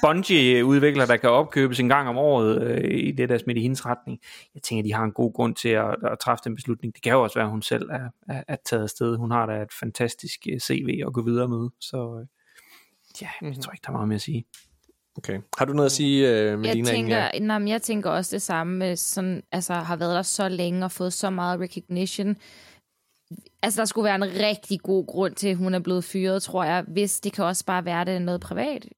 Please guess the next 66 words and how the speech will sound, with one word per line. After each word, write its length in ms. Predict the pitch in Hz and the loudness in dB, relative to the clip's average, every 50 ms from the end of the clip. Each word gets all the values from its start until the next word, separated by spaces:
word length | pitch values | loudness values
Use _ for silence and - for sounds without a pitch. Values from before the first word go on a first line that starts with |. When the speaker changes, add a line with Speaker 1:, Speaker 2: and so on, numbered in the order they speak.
| _ - | _ -12
Speaker 4:
Det 60 | 196 | -10
kan 120 | 175 175 151 | -10 -8 -6
være, 340 | 165 160 165 160 156 160 - - - | -4 -4 -4 -4 -4 -6 -8 -12 -10
du 40 | 160 | -8
ved... 200 | 160 160 156 - - - | -6 -4 -6 -4 -4 -2
Jeg 100 | 208 202 | 0 2
ved 80 | 233 | 2
ikke, 180 | 233 226 220 202 | 2 2 0 -2
hvor, 100 | 202 - - | -2 -2 0
jeg 140 | 220 220 | 0 0
ved 60 | 208 233 | 2 2
ikke, 80 | 214 202 | 2 0
hvor 120 | 202 - 165 | 0 0 0
gammel 240 | 160 175 185 208 226 | 0 0 0 0 0
hun 180 | 220 214 208 | 0 0 0
er. 200 | 196 185 185 185 | 0 0 0 0
Hun 180 | 196 190 185 180 | 0 0 -2 -2
er 40 | 175 | -2
den 240 | - 196 185 160 - _ _ - - - _ _ | -2 -2 -2 -4 -8 _ _ -20 -20 -20 _ _
alder, 280 | - 208 208 190 180 185 | -2 0 0 2 0 0
hvor 120 | 190 196 | 0 0
man 160 | 175 190 185 180 | -2 -2 -2 -4
begynder 340 | 180 175 - 190 156 160 | -4 -4 -4 -4 -2 -2
at 100 | 190 190 | -4 -4
tænke 260 | 180 - 196 190 185 - | -4 -4 -4 -4 -4 -4
pension. 480 | - 180 180 175 - 240 240 226 185 | -6 -6 -4 -4 -2 -2 -2 -2 -4
Som 140 | - - 202 | -6 -6 -4
sagt, 220 | - 202 175 185 | -2 -2 -2 -2
hun 100 | - 196 196 | -2 -4 -4
har 100 | 185 160 | -2 -2
nok 200 | 165 175 175 - | -2 -2 -4 -4
tjent 280 | - - 185 165 165 - _ _ _ _ | -4 -6 -6 -6 -8 -12 _ _ _ _
gode 280 | - 175 214 247 285 254 | -2 0 2 2 0 0
penge, 380 | - 269 247 240 233 247 269 294 | 0 0 0 0 0 0 -2 -4
så 120 | 254 226 | -2 0
hun 120 | 208 202 190 | 0 0 0
kunne 160 | - - 165 | -2 -4 -6
sikkert 360 | - - 196 202 190 233 208 | -4 -2 -2 -2 -2 -2 0
godt 200 | 214 208 196 - | -2 -2 -2 -2
gøre 180 | - 175 175 180 | -2 -2 -2 -2
det 140 | 202 190 - - | -2 -4 -4 -2
tidligt, 240 | - 208 208 226 220 | -2 -2 -2 -2 -2
hvis 80 | 202 - | -4 -4
det 80 | - | -4
var 60 | 175 175 | -4 -4
det, 160 | - 185 208 | -2 -2 0
hun 180 | 208 208 190 | 0 0 0
ville. 320 | 180 185 190 185 208 226 240 - - - - - - - | 0 -2 -2 -2 -2 -4 -4 -6 -12 -20 -20 -20 -18 -12
Hvis 120 | - - | -6 -4
hun 160 | 214 208 196 | -2 -2 0
bare 120 | - 185 185 | -2 -2 -2
havde 140 | 190 185 | -2 -4
behov 280 | - 185 180 185 185 190 | -4 -4 -2 -2 -2 -2
for 120 | - - | -2 -2
at 160 | 190 185 180 180 - _ | -2 -2 -2 -6 -8 _
komme 280 | - 214 175 175 180 196 | -6 -4 -4 -2 -2 -4
ud, 120 | 208 - | -4 -4
who 100 | 185 185 | -4 -2
knows. 260 | 208 190 180 180 208 - - _ - - - - - - | -2 -2 -2 -4 -4 -8 -12 _ -20 -20 -20 -20 -18 -12
Det 100 | 185 180 | -10 -8
tror 120 | - - | -6 -6
jeg, 100 | 175 175 | -6 -6
vi 60 | - 170 | -6 -6
skal 160 | - - - | -8 -8 -8
vente 200 | - 175 180 175 | -8 -8 -8 -8
lidt 120 | 165 - | -8 -10